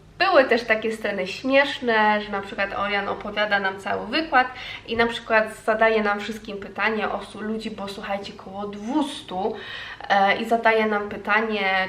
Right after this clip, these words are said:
czy wierzymy w Zino. Wszyscy krzyczą: "Tak", "Czy wierzycie w Zino?", "Tak".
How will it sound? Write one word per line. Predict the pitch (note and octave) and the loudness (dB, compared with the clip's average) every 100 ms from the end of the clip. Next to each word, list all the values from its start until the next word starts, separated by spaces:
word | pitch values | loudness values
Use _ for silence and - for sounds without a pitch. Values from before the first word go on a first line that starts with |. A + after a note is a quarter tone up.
| F#3+ | -2
czy | A#3+ | -4
wierzymy | G#3+ G#3+ G#3 G3+ | -2 -2 -2 -6
w | F#3+ F#3 F#3 | -6 -10 -12
Zino. | F#3+ F3 F#3 | -8 -6 -6
Wszyscy | - C4 - B3 | -6 -10 -8 -10
krzyczą: | - - B3 B3 | -10 -4 -2 -2
"Tak", | B3 C4+ A#3 G3+ - | -2 4 6 4 0
"Czy | - | -6
wierzycie | A3+ A#3+ C4+ C#4 B3 | -2 0 0 -2 -4
w | A3+ A#3 | -4 -4
Zino?", | B3+ A#3+ G3 F#3 - | 0 0 0 -2 -6
"Tak". | B3+ B3+ G3 - | 0 4 4 2